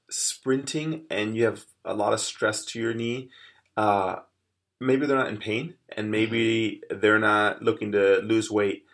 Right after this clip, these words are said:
Speaker 1: but having that conversation of maybe their lean mass, their lean mass is good,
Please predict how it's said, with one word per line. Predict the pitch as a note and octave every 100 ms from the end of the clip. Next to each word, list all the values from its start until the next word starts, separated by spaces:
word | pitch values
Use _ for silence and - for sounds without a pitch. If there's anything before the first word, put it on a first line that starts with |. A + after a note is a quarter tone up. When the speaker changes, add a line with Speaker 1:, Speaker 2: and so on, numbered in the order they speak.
| _ _ -
Speaker 1:
but | A2 A#2 G#2 -
having | G2+ A#2+ B2+ B2+
that | G#2 -
conversation | - A2 - C3 D3 - G2+
of | G2 -
maybe | - G#2+ A#2+ B2
their | G#2 G2
lean | G2+ A2 C3+ E3
mass, | A#2 F#2 F#2 F#2+ - - _ _ _ _ _ -
their | A2+ G#2+
lean | B2+ D3+
mass | A2+ A2
is | A2+ G2+
good, | G#2+ F#2+ F#2+